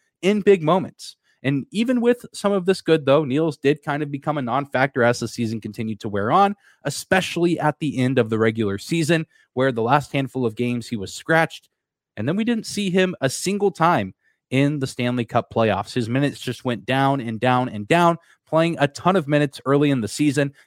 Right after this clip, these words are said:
getting to almost the twenty-minute mark on average per game, and even at times sharing minutes with Miro Heiskanen on that top defensive pairing.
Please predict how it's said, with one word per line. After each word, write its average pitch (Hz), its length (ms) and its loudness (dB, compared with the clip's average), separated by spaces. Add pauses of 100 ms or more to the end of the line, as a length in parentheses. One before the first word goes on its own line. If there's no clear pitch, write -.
getting 190 240 0
to 190 320 -6
almost 185 380 0
the 160 80 -4
twenty-minute 160 600 -2
mark 135 300 -2 (240)
on 131 160 4
average 127 520 2
per 139 160 0
game, 139 380 0 (200)
and 131 140 -4
even 202 400 2
at 156 200 0
times 143 440 0
sharing 135 420 -2
minutes 120 360 -4
with 117 280 0
Miro 110 340 -2
Heiskanen 123 540 0 (320)
on 127 180 0
that 120 220 -2
top 117 260 0
defensive 110 420 -8
pairing. 170 360 -2